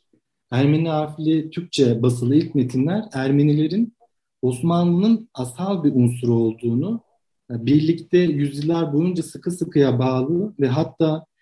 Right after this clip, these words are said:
geçişken bir kültür dairesinde yaşadıklarını ortaya koyuyor.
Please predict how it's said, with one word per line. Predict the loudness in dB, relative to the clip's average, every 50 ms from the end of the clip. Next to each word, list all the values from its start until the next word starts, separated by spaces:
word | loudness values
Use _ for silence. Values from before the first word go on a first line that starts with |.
| _ _ _
geçişken | 0 0 0 0 -2 -2 0 2 2 4 6 6
bir | 4 4
kültür | 2 -2 -2 0 0 0 2 2
dairesinde | 2 2 2 4 2 2 0 0 0 2 4 4
yaşadıklarını | 4 4 2 0 -4 -4 -4 -4 -2 -2 -2 0 -2 -2 -4 -6 -10 _ -2
ortaya | 0 0 0 0 2 2 2 2 2
koyuyor. | 0 -4 -4 -4 -4 -4 -4 -6